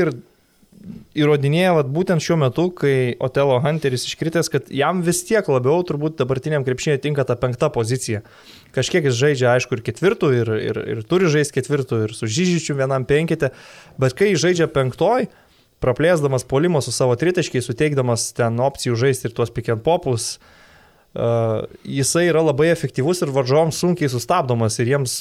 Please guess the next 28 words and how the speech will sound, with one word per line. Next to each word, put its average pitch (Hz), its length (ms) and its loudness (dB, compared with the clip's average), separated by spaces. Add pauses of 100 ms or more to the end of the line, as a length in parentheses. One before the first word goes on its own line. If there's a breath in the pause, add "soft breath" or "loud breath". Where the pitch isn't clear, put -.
(160)
pridaro 131 400 2
didelių 131 240 0
problemų. 131 480 2
Žalgiriui 147 400 2
jisai 151 320 0
buvo 131 480 0
peilis 135 400 0
tiesiog, 165 480 0
pradėdamas 160 480 2
ketvirtą 156 400 0
kėlinį 160 320 0
dviem 160 160 2
tritaškiais, 160 560 -2
čia 135 160 2
su 127 160 -4
Barsa 139 400 2
irgi 127 220 0
jo 127 160 4 (100)
solidžios 131 480 0
rungtynės, 123 400 -2
šešiolika 127 400 0
taškų, 123 400 -4
šeši 123 320 -2
atkovoti 127 400 -2
kamuoliai, 117 460 -2 (420 loud breath)
keturi 135 320 0
rezultatyvūs 123 540 0
perdavimai 151 420 0